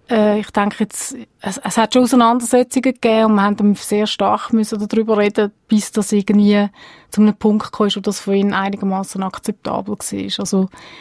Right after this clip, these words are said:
ich habe jetzt auch gewisse, äh, ich sag, ja, es, es ist ja so, die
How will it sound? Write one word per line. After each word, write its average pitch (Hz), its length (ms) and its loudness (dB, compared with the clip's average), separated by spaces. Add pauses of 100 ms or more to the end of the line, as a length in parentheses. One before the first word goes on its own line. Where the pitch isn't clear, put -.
(200)
ich 196 160 -2
habe 226 140 2
jetzt 214 180 -2
auch 190 240 -2
gewisse, 208 480 0
äh, 208 220 4 (1080)
ich 240 140 -12
sag, - 340 -4 (540)
ja, 202 420 2
es, 202 220 -8
es - 180 -6
ist 226 140 2
ja 226 100 4
so, 226 480 6
die 220 560 -10